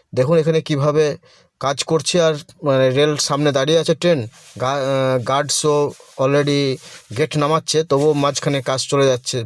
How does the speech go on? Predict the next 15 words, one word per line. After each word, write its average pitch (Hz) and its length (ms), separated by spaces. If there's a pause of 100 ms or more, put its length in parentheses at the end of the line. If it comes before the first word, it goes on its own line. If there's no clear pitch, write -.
(140)
অনেকবার 139 380
বলা 135 200
সত্ত্বেও 185 520
এনারা 139 380 (280)
সাইড 147 300
হচ্ছেন 135 320
না। 143 180 (560)
তাই 131 240
যত 135 180
তাড়াতাড়ি 175 300
সম্ভব 165 520 (120)
রেল 147 180
লাইনের 156 300
ওপরে 151 380
এইভাবে 147 680